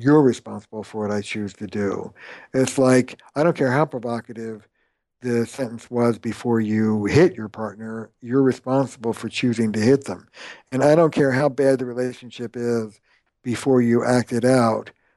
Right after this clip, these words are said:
uh, you're responsible for the way you chose to shake things up. And I don't condone what you did. So it's, uh, it's, it's not an either or, it's a both and. I,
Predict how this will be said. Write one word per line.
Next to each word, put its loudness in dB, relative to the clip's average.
uh, -2
you're 2
responsible -2
for -14
the -14
way -2
you -4
chose -4
to -4
shake 2
things -6
up. 0
And 2
I 4
don't 2
condone 2
what -4
you -8
did. 0
So 6
it's, 4
uh, 4
it's, -4
it's -6
not 2
an -6
either -2
or, 0
it's -14
a -16
both -4
and. 0
I, 0